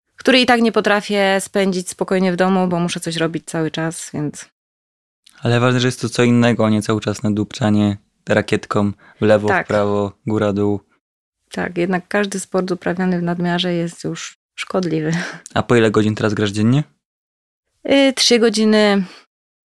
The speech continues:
Speaker 1: cztery, dalej mi jednak to zostało.
Speaker 2: No ale to już lepsze niż sześć.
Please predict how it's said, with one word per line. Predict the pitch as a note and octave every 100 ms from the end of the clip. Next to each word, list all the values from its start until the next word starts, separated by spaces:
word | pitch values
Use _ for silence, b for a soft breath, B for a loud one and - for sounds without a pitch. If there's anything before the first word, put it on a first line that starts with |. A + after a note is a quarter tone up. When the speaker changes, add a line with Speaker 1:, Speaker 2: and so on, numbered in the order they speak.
| _ _ - - _ _ -
Speaker 1:
cztery, | - - F3 F3 F3
dalej | F3+ F#3+ F#3+
mi | F3+
jednak | F3+ F#3+ F3+
to |
zostało. | F3+ E3+ - E3+ -
Speaker 2:
No | A3 B2
ale | B2+
to | -
już | B2+ B2
lepsze | B2+ -
niż | A2+ A2
sześć. | - G2+ F#2+ -